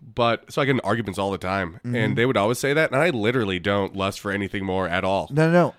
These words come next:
Speaker 2: I, I don't either. I did.
Speaker 1: I mean, maybe a, a
Speaker 2: I
Speaker 1: little.
Speaker 2: can't, but I can't throw away my logic part of my brain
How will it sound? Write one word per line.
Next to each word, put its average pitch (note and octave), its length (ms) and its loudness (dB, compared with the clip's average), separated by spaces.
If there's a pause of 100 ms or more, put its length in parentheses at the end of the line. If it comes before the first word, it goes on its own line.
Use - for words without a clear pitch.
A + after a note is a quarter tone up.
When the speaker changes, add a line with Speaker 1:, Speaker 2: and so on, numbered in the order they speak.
Speaker 2:
I, E3 200 2 (380)
I D3+ 160 4
don't F3 300 4
either. C#3+ 420 0
I G3+ 200 4
did. A#3+ 520 6 (120)
Speaker 1:
I - 20 4
mean, G3 240 4
maybe F3 400 -2
a, C3+ 100 -6
a A2 80 -10 (120)
Speaker 2:
I E3 60 2
Speaker 1:
little. F#3+ 140 2
Speaker 2:
can't, B3+ 420 0
but G3 120 6
I G3+ 60 2
can't A3 240 2
throw G#3 320 6
away G3+ 260 6
my F#3 140 4
logic D#3+ 440 2
part D3 220 2
of C#3+ 60 -4
my C3 100 0
brain A2+ 440 -2